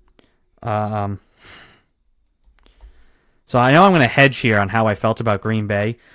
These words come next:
I'm gonna say that Minnesota winning had more to do with Green Bay sucking than it did their own aptitude.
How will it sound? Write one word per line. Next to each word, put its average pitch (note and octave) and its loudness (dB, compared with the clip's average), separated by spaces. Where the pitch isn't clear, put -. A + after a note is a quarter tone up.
I'm D3 4
gonna F3+ 0
say E3+ 2
that C#3 2
Minnesota C#3 0
winning C3 -2
had A#2 -4
more C3 0
to C3 0
do C3 0
with B2 -2
Green B2+ -2
Bay A#2+ 0
sucking F#3 -2
than C#3 0
it G#2+ -2
did A#2 -4
their A2+ 0
own B2 -2
aptitude. F3+ -2